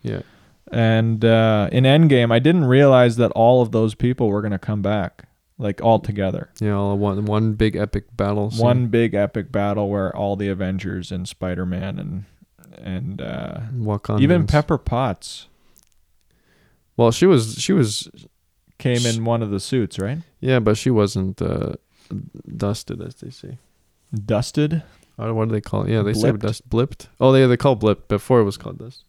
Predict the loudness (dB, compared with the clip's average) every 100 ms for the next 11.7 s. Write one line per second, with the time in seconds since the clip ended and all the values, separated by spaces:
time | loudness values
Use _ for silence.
0 | _ -14 -14 -12 -14 -12 -14 -10 -6 -6
1 | -6 -6 -6 -6 -6 -8 -16 -16 -16 -12
2 | -12 -10 -10 -10 -10 -14 -8 -8 -8 -10
3 | -14 -16 _ _ 4 6 6 6 6 6
4 | 2 -2 2 4 4 0 -4 -4 -4 -10
5 | -10 -4 2 2 2 0 0 0 0 2
6 | 4 4 2 -6 -14 -4 2 2 4 2
7 | 0 -2 -6 -12 -14 -20 _ _ _ _
8 | -2 2 4 6 4 4 4 4 4 0
9 | 0 2 2 2 0 -2 -4 -6 -2 -4
10 | -4 -6 -4 -4 -6 -10 -10 -6 -4 -4
11 | -6 -4 -4 -4 -6 -8